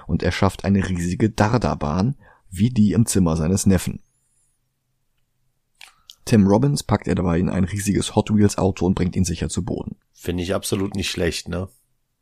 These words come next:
Speaker 1: Das ist der beste Einsatz des Rings im ganzen Film.
Speaker 2: Ja.
Speaker 1: Ich find's nur schade, dass er nicht von alleine drauf gekommen ist, sondern dass vorher die Bahn im Zimmer von seinem Neffen stehen
Speaker 2: Das find,
Speaker 1: musste.
Speaker 2: das find ich gar nicht schlimm.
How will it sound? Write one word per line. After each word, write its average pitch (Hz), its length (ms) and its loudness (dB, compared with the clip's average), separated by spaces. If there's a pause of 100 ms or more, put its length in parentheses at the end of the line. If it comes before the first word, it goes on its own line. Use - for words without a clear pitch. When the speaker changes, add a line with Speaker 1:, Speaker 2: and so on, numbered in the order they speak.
(320)
Speaker 1:
Das - 400 -2 (100)
ist - 460 2
der 87 100 4
beste - 640 -2
Einsatz 101 440 2
des - 200 -4
Rings 113 240 2
im 120 100 0
ganzen 85 320 -2
Film. 101 200 2
Speaker 2:
Ja. - 80 -10 (1600)
Speaker 1:
Ich 110 140 0
find's - 240 0
nur 139 240 6
schade, 143 380 -2
dass 120 160 -2
er - 80 2
nicht 110 140 2
von - 180 0
alleine 87 380 2
drauf 117 200 0
gekommen 107 400 4
ist, 98 180 -2
sondern 95 220 2
dass 85 140 2
vorher 107 500 4
die 101 140 2
Bahn 87 400 4
im 98 100 0
Zimmer 92 260 0
von 85 140 0
seinem 87 220 2
Neffen 92 260 -2
stehen - 180 -4
Speaker 2:
Das - 120 2
find, 139 160 2
Speaker 1:
musste. 160 120 -2
Speaker 2:
das - 140 0
find 147 160 2
ich - 140 -4
gar 92 160 4
nicht 85 180 -2
schlimm. 110 320 0